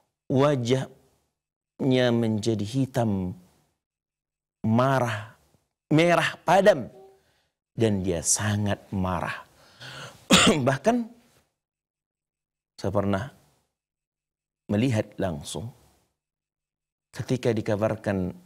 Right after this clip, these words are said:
anaknya yang lahir perempuan, pingsan ayahnya. Karena ketidaksukaan, karena ketidakridhoan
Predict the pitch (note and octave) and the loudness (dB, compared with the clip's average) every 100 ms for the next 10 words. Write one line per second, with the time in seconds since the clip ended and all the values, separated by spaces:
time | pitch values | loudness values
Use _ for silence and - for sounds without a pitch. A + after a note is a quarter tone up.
0 | _ _ _ - G2+ A2+ - G#2+ G2+ A2 | _ _ _ -4 0 0 0 -2 -2 -2
1 | G2+ G2 G#2+ G2+ F#2+ A2 G#2+ G2 F#2 - | -2 -4 -4 -4 -4 -4 -4 -4 -6 -14
2 | - _ - G3+ E3+ C#3 - G#2 F#2+ F2+ | -20 _ -6 -4 -2 -2 -2 -2 -4 -4
3 | F2 E2 - D2+ - _ _ _ _ _ | -6 -8 -10 -10 -12 _ _ _ _ _
4 | _ _ _ _ _ _ _ _ - A#2 | _ _ _ _ _ _ _ _ -4 -2
5 | A#2 B2+ B2+ - F2+ B2 A2 - - - | 0 -2 -2 -8 -8 -4 -4 -6 -8 -6
6 | A#2 - - - F#2+ F#2+ - _ _ _ | -6 -6 -8 -6 -8 -8 -14 _ _ _
7 | _ _ - C3+ D#3 E3 - C#3 - E3 | _ _ -2 0 2 0 -4 -8 -6 -4
8 | D#3 B2+ - C#3 C#3 A#2 F3 F3 F#3+ A3+ | 0 0 -2 -4 -2 0 2 2 2 0